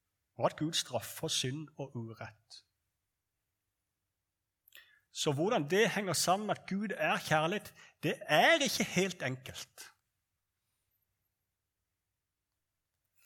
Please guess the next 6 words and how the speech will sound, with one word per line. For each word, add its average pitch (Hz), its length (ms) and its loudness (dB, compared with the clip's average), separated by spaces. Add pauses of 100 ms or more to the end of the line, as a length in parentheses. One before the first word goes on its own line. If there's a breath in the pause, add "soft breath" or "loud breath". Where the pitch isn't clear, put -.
(680 soft breath)
Og 139 60 -8
det 135 120 -6
finnes 196 520 0
mange 202 540 0
flere 190 580 -4
forsøk - 680 -6